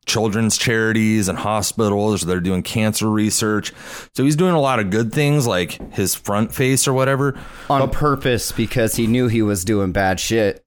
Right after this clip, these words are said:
Speaker 1: B-, the worst shit.
Speaker 2: Yeah, okay.
Speaker 1: Raping five-year-olds.
Speaker 2: Okay.
Speaker 1: Kidnapping kids. Take,
Speaker 2: Yeah.
Speaker 1: prostituting kids out to the royal family. He was knighted. He met the Pope. He had, like, you know,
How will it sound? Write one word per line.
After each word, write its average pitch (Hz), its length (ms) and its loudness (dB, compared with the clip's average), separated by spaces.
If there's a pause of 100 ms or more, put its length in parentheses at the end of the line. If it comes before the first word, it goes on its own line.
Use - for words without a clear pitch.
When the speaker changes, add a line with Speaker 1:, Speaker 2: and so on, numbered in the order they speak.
(100)
Speaker 1:
B-, 170 260 0
the 143 140 2
worst 135 360 2
shit. 87 320 -2
Speaker 2:
Yeah, 87 300 0
okay. - 220 -6
Speaker 1:
Raping 123 380 2
five-year-olds. 127 880 0
Speaker 2:
Okay. 104 500 0
Speaker 1:
Kidnapping 131 600 0
kids. 131 640 0
Take, - 220 -2
Speaker 2:
Yeah. 95 160 -2 (300)
Speaker 1:
prostituting 131 720 2
kids 131 340 0 (120)
out 120 280 0
to 127 80 0
the 117 100 2
royal 113 280 2
family. 143 600 2
He 113 200 2
was 95 240 2
knighted. 120 480 0
He 104 120 0
met 92 260 0
the 80 100 -4
Pope. 120 400 -2
He 120 220 -2
had, 123 240 0
like, 95 400 -2 (340)
you 95 140 -2
know, 73 260 -6